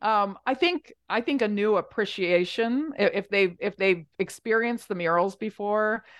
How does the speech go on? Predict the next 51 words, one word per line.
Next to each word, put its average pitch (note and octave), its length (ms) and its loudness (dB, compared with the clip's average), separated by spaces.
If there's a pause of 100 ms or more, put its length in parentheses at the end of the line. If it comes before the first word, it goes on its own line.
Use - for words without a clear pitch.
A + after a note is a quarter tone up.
(120)
a, F3+ 400 -2
sort E3+ 380 0
of D#3 100 -2
a D#3 60 0
new D#3+ 260 -2
side D3+ 380 -2
of D3 80 -4
the D3 80 -6
story, D#3 580 -2
you F#3 140 -4
know, D#3+ 160 2
getting D#3+ 340 -2
a D3+ 260 0
new D#3+ 220 -4
perspective D#3 720 -2
on D#3 260 2
the D3 60 -2
murals. D3 580 -2 (300)
If E3+ 160 -4
they D#3+ 120 2
haven't D#3 380 0
experienced F3 760 0
the F3+ 60 -4
murals, E3 500 0
obviously, D3+ 960 0
I D3 120 0
want C#3+ 280 -2
them D3+ 140 -4
to C#3+ 40 2
be C#3 120 -4
kinda C#3 240 0
hungry D3+ 340 0
for D#3 180 -4
more, D3+ 520 0
you D#3 100 -8
know, E3+ 200 0
let D3 120 0
me D3+ 80 -6
go D#3 200 -2
see D#3+ 300 -2
how D#3+ 160 2
these D3+ 220 -4
things D3+ 300 -4
really D#3 320 0
turned D3+ 320 -4
out, D#3+ 380 0
you G3 100 -8
know, E3+ 320 0
in D#3+ 240 -4
Saint E3 240 0
Nicholas. F3 420 -2